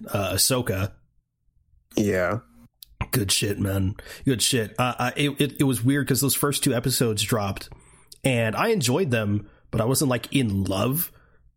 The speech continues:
Speaker 1: And everyone was sorta like, people were, I either really liked it or they were, they were like, "This shit's trash. Oh, Disney Star Wars, back at it again, blah, blah, blah." But as the series went on, e-, even outside, like, uh, like, the Anakin stuff, uh,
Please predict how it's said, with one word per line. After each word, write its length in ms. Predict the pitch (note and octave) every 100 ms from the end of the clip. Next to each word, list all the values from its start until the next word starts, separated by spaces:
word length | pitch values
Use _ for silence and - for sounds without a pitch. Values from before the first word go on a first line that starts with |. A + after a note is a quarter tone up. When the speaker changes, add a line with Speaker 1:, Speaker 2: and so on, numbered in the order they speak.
| -
Speaker 1:
And 500 | B2+ A#2 A2 G#2+ -
everyone 360 | B2 C3 C#3 B2+
was 120 | A2+
sorta 300 | - B2 A#2+
like, 360 | A#2 A2 G#2 - _ _ _ _ _ - - -
people 240 | - C#3+ C3+
were, 120 | A#2+
I 300 | G#2 A#2+ G2+
either 140 | G#2
really 200 | G2+ G2
liked 300 | G#2+ C3+ C3+
it 100 | C3
or 160 | A2+ G2
they 160 | F#2+ G2
were, 100 | F2+
they 100 | G#2
were 80 |
like, 160 | F#2+ F#2
"This 140 | G#2
shit's 260 | - - -
trash. 540 | - D3+ C#3+ C3+ C3
Oh, 160 | G2+ F#2+
Disney 300 | G2+ F#2+ F#2+
Star 220 | - D3
Wars, 180 | C#3+ C3+
back 180 | A2+ F#2+
at 100 | F#2
it 100 | -
again, 500 | F#2+ - D#3 D3 C3+
blah, 160 | - -
blah, 100 | -
blah." 460 | - D3+ D3 C3 - - - - - _ _ - - _
But 200 | C#3 B2+
as 220 | A#2+ F3+
the 120 | C#4
series 400 | D3 C#3 B2 B2
went 140 | A#2 G#2
on, 340 | A2 A2 G2 - - - -
e-, 60 | D#3+ E3+
even 200 | G3 G3+
outside, 380 | C3+ - B2+
like, 260 | A#2+ G#2 -
uh, 140 | A2 A2
like, 220 | A#2+ A#2+
the 140 | C3
Anakin 400 | A2+ A2+ A#2 A2+
stuff, 400 | G2+ - F#2+ F#2 - - - -
uh, 520 | A2+ G2 F#2+ F#2+ -